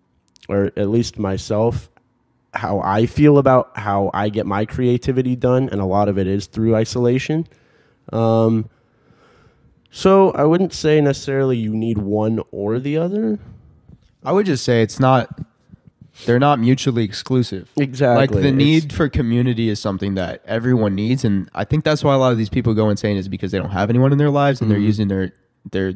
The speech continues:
Speaker 2: work as a cope for that, like, void that they're, like,
Speaker 1: Mm-hmm.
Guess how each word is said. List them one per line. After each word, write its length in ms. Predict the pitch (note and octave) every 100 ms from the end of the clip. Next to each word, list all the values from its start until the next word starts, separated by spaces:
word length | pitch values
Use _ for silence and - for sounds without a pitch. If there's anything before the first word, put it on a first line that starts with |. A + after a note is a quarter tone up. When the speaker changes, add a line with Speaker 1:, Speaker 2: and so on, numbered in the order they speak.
| A2
Speaker 2:
work 280 | A2 A#2 A2+
as 120 | G2
a 60 | E2+
cope 460 | - A2 A2 - - _ _ _ _ _ _ -
for 340 | - A2+ G2+
that, 280 | G2 G2 F#2
like, 240 | F2 F#2 G#2+
void 540 | A#2+ A2 A#2 A2 G2+
that 200 | G2 F#2
they're, 160 | G2+ G2+
like, 420 | G2+ F#2+ - - _ -
Speaker 1:
Mm-hmm. 340 | A2 G#2+ G2+